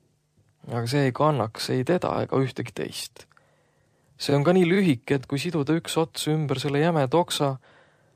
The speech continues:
siis pole teise otsaga enam midagi teha. Tema ei ulatu millekski. Koer ehk võiks seal hammastega kinni karata ja rippuda. Jah, koer küll, sest talle tuleb äkki meelde, et üks nende koer, kellele pandi nöör kaela,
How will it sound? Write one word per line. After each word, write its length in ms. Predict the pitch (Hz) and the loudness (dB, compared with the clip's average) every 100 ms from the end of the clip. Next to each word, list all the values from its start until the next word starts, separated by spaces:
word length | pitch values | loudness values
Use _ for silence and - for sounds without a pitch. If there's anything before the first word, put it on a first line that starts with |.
| _ - | _ -14
siis 140 | - | -10
pole 220 | - 139 139 | -2 0 2
teise 240 | 170 151 | 2 2
otsaga 400 | 151 147 139 143 | 0 0 -2 -2
enam 140 | 143 151 | 0 -2
midagi 300 | 143 - - | -2 -4 -6
teha. 180 | 131 - - _ _ | -10 -10 -14 _ _
Tema 280 | 135 139 135 | 0 2 4
ei 100 | 135 | 4
ulatu 460 | 151 170 123 - 135 | 4 4 2 -2 -2
millekski. 560 | 151 143 - - - - _ _ _ _ _ _ _ _ _ | 0 0 -4 -10 -12 -18 _ _ _ _ _ _ _ _ _
Koer 360 | 156 180 135 131 | 6 6 6 4
ehk 160 | 143 180 | 2 0
võiks 300 | 185 - - | 0 0 -2
seal 160 | 120 | 0
hammastega 540 | 120 151 123 113 120 120 | 2 2 0 -2 -4 -4
kinni 240 | 151 147 120 | -2 -2 0
karata 420 | 135 131 117 - | 2 2 0 0
ja 60 | 127 | 0
rippuda. 400 | 139 - - - - - - - - | 0 -4 -14 -14 -16 -20 -20 -14 0
Jah, 140 | 196 190 | 0 2
koer 320 | 180 185 139 | 4 6 4
küll, 220 | 160 185 120 | 2 2 2
sest 160 | 120 - | -2 0
talle 200 | 147 139 | 0 2
tuleb 240 | 143 143 | 2 0
äkki 220 | 151 - 147 | 0 -2 0
meelde, 300 | 175 175 135 | 2 2 0
et 100 | 151 | -2
üks 200 | - - | -6 -2
nende 200 | 151 139 | 0 0
koer, 460 | - 185 185 160 - - - - _ _ - | 2 4 6 2 -2 -18 -20 -20 _ _ 0
kellele 280 | 147 139 135 | 2 4 4
pandi 320 | 180 185 143 | 4 2 2
nöör 400 | 131 165 160 131 131 | 2 4 4 2 2
kaela, 420 | 165 151 131 127 | 2 4 2 0